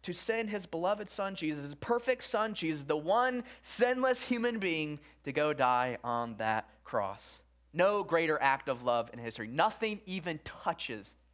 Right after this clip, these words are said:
this act of crucifixion and what we remembered on Friday.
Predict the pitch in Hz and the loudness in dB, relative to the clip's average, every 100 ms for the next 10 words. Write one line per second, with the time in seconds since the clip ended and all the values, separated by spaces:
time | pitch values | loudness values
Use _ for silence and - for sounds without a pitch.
0 | _ _ _ _ - - - 143 - - | _ _ _ _ -10 -6 0 0 -2 -12
1 | - - - - 147 135 131 - 117 - | -20 -10 -10 -8 -8 -6 -6 -2 -2 -4
2 | 113 117 120 117 113 113 113 113 107 - | -6 -2 0 0 0 -2 0 -2 -4 -16
3 | - - 104 101 - 101 95 95 | -20 -10 -10 -10 -8 -6 -6 -10